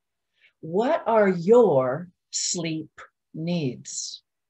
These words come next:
These are genetically determined. Einstein always said that nine hours of sleep let him work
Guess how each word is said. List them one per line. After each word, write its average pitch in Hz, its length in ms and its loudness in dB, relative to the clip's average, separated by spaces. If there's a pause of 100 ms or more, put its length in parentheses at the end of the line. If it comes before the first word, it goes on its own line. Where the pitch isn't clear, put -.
(540)
These 202 180 4
are 196 100 2
genetically 202 580 0
determined. 180 720 -2 (720)
Einstein 233 640 0
always 202 540 2
said 127 320 -2 (260)
that 180 200 4
nine 254 380 4
hours 226 360 0
of - 80 -8
sleep 139 420 -8
let 180 220 0
him 180 200 -4
work 190 320 0